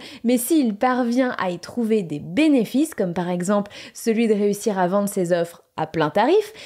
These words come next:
il est fort probable qu'il apprécie d'avoir acquis cette nouvelle compétence, celle de pouvoir parler d'argent sereinement.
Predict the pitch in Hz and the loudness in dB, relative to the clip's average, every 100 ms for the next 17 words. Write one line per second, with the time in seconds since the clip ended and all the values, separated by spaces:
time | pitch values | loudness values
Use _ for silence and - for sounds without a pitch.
0 | - - 226 240 349 339 - 226 214 262 | -12 -2 2 2 2 -2 0 2 2 2
1 | 233 - 165 214 302 - 240 233 262 233 | -2 -8 0 0 0 0 -2 -2 -2 0
2 | 185 185 - 226 - 269 - - 196 160 | 0 -2 -2 -4 -2 -4 -4 -6 -4 -4
3 | - 262 320 262 226 208 185 170 170 220 | 0 2 2 0 -2 -4 -4 -4 0 0
4 | 233 - 247 214 165 175 196 214 190 175 | -2 -2 0 -2 -4 -2 -2 -2 -6 -2
5 | 233 190 160 175 254 - - _ - - | 0 -2 -4 -4 -4 -6 -20 _ -8 0
6 | 285 240 196 175 - | 2 2 0 -2 -4